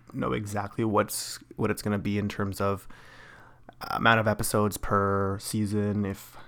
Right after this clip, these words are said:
you wanna call it that. Um, some peop-, I know some people do, like, ten episodes a season, or some people just kinda continue on episodes one to a hundred, et cetera, et cetera.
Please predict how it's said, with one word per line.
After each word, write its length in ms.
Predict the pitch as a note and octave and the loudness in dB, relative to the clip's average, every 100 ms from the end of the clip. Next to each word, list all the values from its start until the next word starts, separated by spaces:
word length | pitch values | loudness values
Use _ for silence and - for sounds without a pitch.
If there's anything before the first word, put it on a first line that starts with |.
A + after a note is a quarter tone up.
| - | -8
you 100 | G#2 | -4
wanna 220 | G2+ G2 - | -2 -2 -2
call 240 | - G2+ | 2 4
it 100 | G2+ | 4
that. 320 | G#2 G2+ G#2 | 4 6 6
Um, 320 | F#2+ F2 F#2+ - | 4 4 2 0
some 160 | G#2 | -2
peop-, 200 | G2 - | 0 0
I 40 | G#2 | 2
know 100 | G#2 | 0
some 140 | G2 | 0
people 160 | G2+ G2+ | -2 -2
do, 180 | F#2 | -2
like, 260 | E2 - - - - | -2 -4 -6 -18 -12
ten 180 | - A2+ | -2 0
episodes 300 | G#2+ - G2+ | 2 0 -4
a 40 | - | -2
season, 480 | G2+ G2+ G2+ G2+ | -2 0 0 0
or 180 | F#2 - - - - - - - | -2 -4 -10 -18 -20 -20 -20 -8
some 140 | - G#2+ | 0 2
people 100 | G#2 | 2
just 160 | G2+ | 0
kinda 180 | - G2 - | -2 -2 -4
continue 520 | - G2+ - G#2 G2+ | -4 -2 0 0 2
on 320 | G2 G2+ B2+ | 4 4 4
episodes 420 | A#2+ - G2 G2 - | 2 0 -2 -2 0
one 280 | G2+ G2 | 0 0
to 340 | F#2+ G2 F#2+ G2 | -2 -6 -4 -4
a 40 | |
hundred, 400 | F2+ G2+ G2+ G#2 | 0 0 2 0
et 120 | G2 | -2
cetera, 280 | - G2+ G#2 | -2 0 0
et 60 | G#2 | -2
cetera. 320 | G2+ A2+ C#3 | 0 0 0